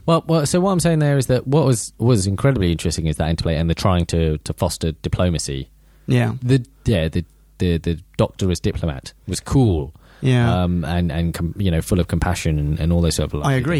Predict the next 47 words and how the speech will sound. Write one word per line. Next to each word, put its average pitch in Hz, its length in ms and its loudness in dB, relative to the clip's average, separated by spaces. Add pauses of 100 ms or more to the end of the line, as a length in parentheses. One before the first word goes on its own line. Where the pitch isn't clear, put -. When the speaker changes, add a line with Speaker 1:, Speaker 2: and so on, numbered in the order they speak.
Speaker 1:
things. - 60 -16 (220)
Speaker 2:
Uh, 156 160 0
I 151 100 4
also 202 260 0
really 156 380 0
like, 143 680 -2
and, 127 160 -2
I 147 60 -2
mean, 127 200 4
this 131 160 -2
is 127 120 -2
certainly 120 300 0
a - 20 -4
trope 117 300 -2
in, 113 180 2
in 110 140 2
much 113 200 0
of 110 100 -4
sci-fi 131 440 0
and 104 320 -2
definitely 113 480 -2
in 110 140 4
Doctor 107 260 -2
Who 110 140 0
as 110 100 -2
well. 117 220 -2
I 123 80 0
like 170 340 -2
when 156 140 0
the 135 80 0
Doctor's 127 420 -2
diplomatic 135 480 0
interplay 113 400 0
is 113 160 2
done 120 300 2
with 113 280 0 (280)
just, - 200 -6
like, - 120 -2
a 156 60 0
branch 143 760 0
of 110 320 0
the 117 200 0
alien 110 380 2
species 107 560 -4
that 117 160 2
Speaker 1:
Mm. 123 60 2
Speaker 2:
is, 117 360 0